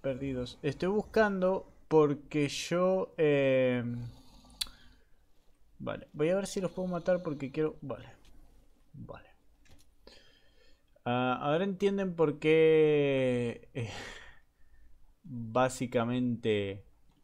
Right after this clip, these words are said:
sí. ¿Por qué hay tantos puntos de muerte en mi vida?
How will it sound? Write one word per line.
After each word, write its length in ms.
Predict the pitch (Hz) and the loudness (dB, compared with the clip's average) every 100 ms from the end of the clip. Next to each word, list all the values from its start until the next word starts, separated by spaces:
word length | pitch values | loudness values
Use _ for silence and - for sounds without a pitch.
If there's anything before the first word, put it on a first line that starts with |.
| _ _ - - - | _ _ -18 -18 -20
sí. 220 | - 117 - - _ - - - - - - - _ - | -14 -12 -12 -18 _ -20 -20 -20 -20 -20 -20 -20 _ -12
¿Por 180 | 123 120 | -8 -4
qué 100 | 131 | -2
hay 140 | 131 127 | -2 -2
tantos 920 | 131 135 131 131 120 120 117 117 113 - | -4 -4 -2 2 4 4 4 2 0 -6
puntos 340 | 139 135 123 | -6 -4 -4
de 100 | 123 | -4
muerte 400 | 120 156 139 - | -4 -4 -4 -4
en 140 | 117 117 | -4 -4
mi 120 | 131 | -4
vida? 420 | 170 135 104 92 | -4 -2 -4 -6